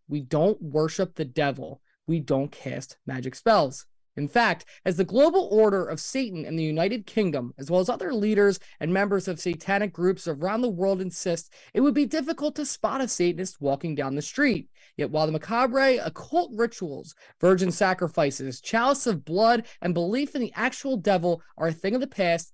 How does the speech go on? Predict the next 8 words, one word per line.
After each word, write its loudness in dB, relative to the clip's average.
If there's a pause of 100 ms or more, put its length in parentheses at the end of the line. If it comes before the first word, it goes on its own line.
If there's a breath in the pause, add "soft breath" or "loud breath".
(180)
Satanism -4
is -6
luring 4
increasing -6
numbers 2
of 0
young 0
people -6